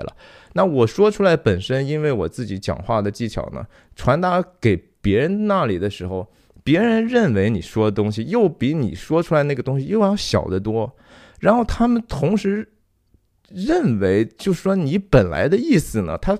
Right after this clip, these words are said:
用这个非常浅的或者很窄的一个输出东西的频宽哈，去猜测你后面其实你是有那样的一个恶意或者是其他的一些推断，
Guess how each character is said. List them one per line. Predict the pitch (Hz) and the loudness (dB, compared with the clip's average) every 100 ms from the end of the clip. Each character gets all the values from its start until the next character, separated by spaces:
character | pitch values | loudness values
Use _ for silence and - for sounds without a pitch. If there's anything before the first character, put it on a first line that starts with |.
| - | -2
用 | 262 175 | 0 0
这 | 214 | 0
个 | 165 143 - | 0 -2 -4
非 | - 208 | -2 0
常 | 147 165 - _ _ _ _ _ - | 0 -2 -6 _ _ _ _ _ -16
浅 | - - 98 71 85 | -4 2 2 2 0
的 | 101 - | -2 -4
或 | - 160 | -6 -2
者 | 135 | -2
很 | - 101 156 | -2 -2 0
窄 | 120 64 | 0 0
的 | 78 | 0
一 | 98 | -4
个 | - 117 113 - - | 0 0 -2 -8 -12
输 | - 123 | -4 -4
出 | - 123 | -2 -2
东 | 117 117 | 0 -2
西 | 113 120 | -2 -4
的 | 107 - _ - - _ _ - | -4 -8 _ -18 -18 _ _ -6
频 | - 104 | -2 -2
宽 | 123 123 117 117 | 0 2 2 2
哈， | 90 - _ - - | 0 -4 _ -20 -18
去 | - 190 | -8 -2
猜 | - 190 | 4 4
测 | 190 196 | 4 2
你 | 139 | 2
后 | 131 170 | 0 0
面 | 147 107 | 0 -2
其 | - 117 | 0 -2
实 | 131 135 | -2 -2
你 | 87 | -4
是 | 101 92 | -6 -4
有 | 90 - | -4 -4
那 | 110 | -2
样 | 135 110 | -2 -2
的 | 92 | -2
一 | |
个 | 98 104 | 0 -2
恶 | 85 139 107 98 | -2 -2 0 0
意 | 101 98 | 0 -2
或 | - 101 | -2 -2
者 | 87 | -2
是 | - 95 | -6 -10
其 | - 90 | -8 -4
他 | 104 98 | -2 -2
的 | 95 | -2
一 | 95 | -2
些 | 92 | -6
推 | 82 - 95 | -8 -2 -2
断， | 95 92 | 0 -2